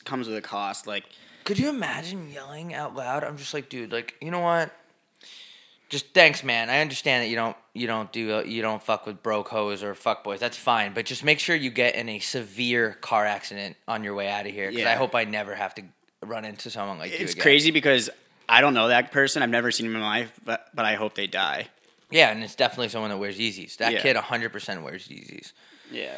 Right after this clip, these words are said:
Speaker 2: Sorry, we went a little off topic. Uh,
Speaker 1: Off topic.
Speaker 2: Anyway. Can I say one more thing about movie, <laughs> movie theaters?
Speaker 1: Yeah.
Speaker 2: So, so, uh,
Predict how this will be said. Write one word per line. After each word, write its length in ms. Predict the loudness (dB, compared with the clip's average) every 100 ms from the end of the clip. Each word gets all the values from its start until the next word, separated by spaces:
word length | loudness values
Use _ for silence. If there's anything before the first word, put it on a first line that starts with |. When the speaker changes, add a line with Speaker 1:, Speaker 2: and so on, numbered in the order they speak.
| -6
Speaker 2:
Sorry, 300 | 10 12 12
we 80 | 8
went 140 | 0 0
a 100 | 2
little 160 | 4 6
off 240 | 4 2
topic. 500 | -6 -6 -10 -14 -12
Uh, 60 | -8
Speaker 1:
Off 340 | -6 -6 -8
topic. 440 | -8 -8 -8 -12 -10
Speaker 2:
Anyway. 460 | -10 -8 -10 -12 -18 -20 -20 _ _ _ _ -20 -16 0
Can 120 | 2
I 40 |
say 60 | 6
one 160 | 6
more 100 | 6
thing 140 | 6 4
about 200 | 4 2
movie, 420 | 2 2 4 4
<laughs> 40 |
movie 280 | 2 -4 -2 2 6
theaters? 320 | 6 6 4
Speaker 1:
Yeah. 300 | 6 6 6 -4 -18 -20 6
Speaker 2:
So, 360 | 10 10 8 0 -20 _
so, 420 | 8 10 10 8 -2 _ _ _ _ _ _ _ _ _ _ _ _ _ -4
uh, 420 | 2 2 2